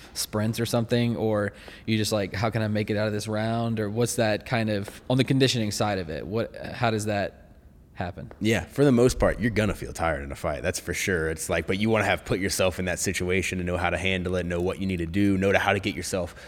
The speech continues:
Speaker 2: not necessarily untired, but know how to get your breath back,
Speaker 1: Okay.
Speaker 2: know how to get the lactic acid out of your muscles.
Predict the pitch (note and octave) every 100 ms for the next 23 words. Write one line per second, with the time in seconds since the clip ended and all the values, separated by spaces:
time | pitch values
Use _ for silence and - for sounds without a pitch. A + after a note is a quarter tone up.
0 | - - A#2 G2 G2 - G2 F2+ G#2+ B2+
1 | A#2 G2+ G2+ G#2 F#2 G2 G2 G2+ F#2+ G2
2 | E2+ G2 F#2+ - F#2+ G2+ - - G#2 G2+
3 | G2 F#2+ F#2 F2 F2+ F#2 F2+ F2 - G2
4 | - G2+ F#2 F2+ F2 G#2 G#2+ A2+ G#2+ G2